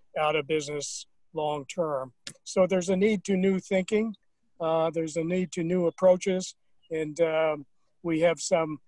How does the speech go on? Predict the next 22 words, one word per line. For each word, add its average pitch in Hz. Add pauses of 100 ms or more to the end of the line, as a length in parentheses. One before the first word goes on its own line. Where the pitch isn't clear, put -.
(300)
very 185 (180)
en-, 160 (160)
energetic 180 (120)
and, 147
uh, 151
talented 185
young 170
people 170 (380)
that 165
are 160
doing 180
new 170
things. 160 (200)
I 175
call 196
it 165
a 165
re-, 190 (500)
renaissance 202
of 180
the 180 (100)
past, 156